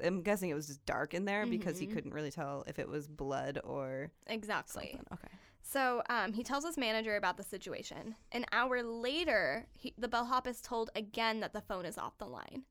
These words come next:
Speaker 1: Lord.
Speaker 2: I know. I'd be pissed. I'd be like, "Sir, stop." Bellhop went to check on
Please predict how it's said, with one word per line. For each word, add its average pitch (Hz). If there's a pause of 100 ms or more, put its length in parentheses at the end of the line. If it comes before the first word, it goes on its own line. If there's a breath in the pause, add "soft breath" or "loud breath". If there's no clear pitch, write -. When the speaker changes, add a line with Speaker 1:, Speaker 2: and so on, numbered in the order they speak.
(260)
Speaker 1:
Lord. - (220)
Speaker 2:
I 180
know. - (120)
I'd 214
be 202
pissed. - (100)
I'd 233
be 247
like, - (120)
"Sir, 254 (160)
stop." - (640 loud breath)
Bellhop 311
went 302
to 277
check 247
on 220